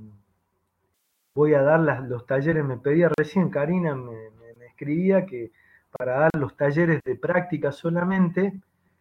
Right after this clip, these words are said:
eh, por ahí en los días de la semana, como me voy a quedar en la semana ahí, vamos a hacer otros talleres también en Córdoba, de otro tipo de trabajo por ahí energético,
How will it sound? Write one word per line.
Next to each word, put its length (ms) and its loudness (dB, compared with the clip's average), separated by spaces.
eh, 360 -8
por 140 -2
ahí 100 4
en 120 0
los 120 -2
días 260 0
de 180 -2
la 120 -10
semana, 460 -2
como 240 -12
me 100 -12
voy 220 -6
a 100 -4
quedar 260 -2
en 100 -6
la 120 -8
semana 420 -6
ahí, 220 0
vamos 320 -4
a 20 -10
hacer 260 -4
otros 280 -6
talleres 440 -4
también 300 -10
en 80 -10
Córdoba, 580 -4
de 120 -6
otro 180 -16
tipo 280 -10
de 60 -4
trabajo 460 -8
por 220 -12
ahí 80 -8
energético, 800 -14